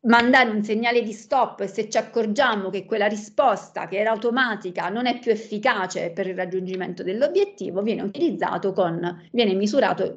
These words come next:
scusatemi, con un task che si chiama go no go. Questo ci consente di misurare anche i tempi di reazione dell'individuo in presenza di target e di non target e quindi ci restituisce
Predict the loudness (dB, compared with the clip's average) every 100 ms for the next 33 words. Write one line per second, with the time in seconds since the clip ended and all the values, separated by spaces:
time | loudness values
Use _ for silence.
0 | -8 -10 -4 0 0 0 0 2 2 2
1 | 2 0 0 0 -2 -4 -12 _ 2 2
2 | 0 -6 -4 -2 -2 -4 -8 -2 -2 -2
3 | 0 0 0 -2 -2 -2 -2 -2 2 0
4 | 0 -4 -2 0 0 -2 -2 -2 -2 0
5 | 2 2 2 0 0 0 0 0 0 0
6 | 0 0 0 -2 -4 -4 -2 -4 -2 4
7 | 4 2 0 2 2 0 -8 0 2 4
8 | 4 2 2 -2 -2 2 2 2 -2 -6
9 | -4 -4 -2 0 0 0 -2 -2 -2 -4
10 | -2 -4 -2 0 2 0 -2 0 0 0
11 | -2 0 0